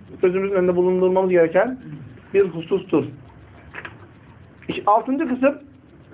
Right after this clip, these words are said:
Nebi Aleyhisselatü Vesselam yapmış olduğu fiillerin altıncı kısmı, ona has olan,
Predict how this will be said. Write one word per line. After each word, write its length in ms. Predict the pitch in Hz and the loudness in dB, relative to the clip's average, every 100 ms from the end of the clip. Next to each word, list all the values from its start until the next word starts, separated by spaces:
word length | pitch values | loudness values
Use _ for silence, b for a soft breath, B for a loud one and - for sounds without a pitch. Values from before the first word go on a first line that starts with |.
| - | -4
Nebi 200 | 202 226 | 0 4
Aleyhisselatü 420 | 233 220 214 208 208 | 4 4 2 2 0
Vesselam 320 | 202 202 190 | 2 2 2
yapmış 280 | 196 202 208 | -2 -2 0
olduğu 240 | 202 185 | 2 2
fiillerin 480 | 170 190 185 185 226 | 2 2 4 2 4
altıncı 380 | 202 190 208 208 | 2 0 -4 -8
kısmı, 360 | 190 208 262 - B B B - | -8 -6 -6 -8 B B B 0
ona 280 | 226 302 | 4 4
has 340 | 269 - 302 277 - | 2 2 0 0 -4
olan, 280 | 208 165 | -6 -6